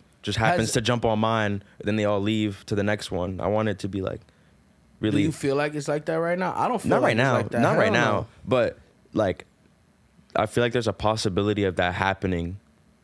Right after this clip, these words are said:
Speaker 2: Is
Speaker 1: like,
Speaker 2: there
Speaker 1: without me wanting it
Speaker 2: anything,
Speaker 1: to.
Speaker 2: is there any song that has, like, reached TikTok or anything like that or nah?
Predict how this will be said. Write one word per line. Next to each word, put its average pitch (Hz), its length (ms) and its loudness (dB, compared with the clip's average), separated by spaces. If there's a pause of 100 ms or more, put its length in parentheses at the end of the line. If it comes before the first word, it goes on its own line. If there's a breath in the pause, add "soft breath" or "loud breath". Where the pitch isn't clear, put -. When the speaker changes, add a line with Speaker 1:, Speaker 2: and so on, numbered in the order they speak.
(120)
Speaker 2:
Is 139 80 -2
Speaker 1:
like, 95 160 2
Speaker 2:
there - 80 2
Speaker 1:
without 110 280 2
me 113 100 2
wanting 104 320 2
it 104 40 0
Speaker 2:
anything, 104 340 -2
Speaker 1:
to. 113 40 -12 (140)
Speaker 2:
is 143 180 -4
there 160 220 -4
any 147 260 -4
song 135 440 -8
that 127 180 -4
has, 127 320 -6
like, 110 180 -6 (240)
reached 123 300 -8
TikTok 131 400 -6
or 135 40 -4
anything 143 300 -6
like 147 160 -8
that 156 160 -2
or 120 60 -4
nah? 107 220 -10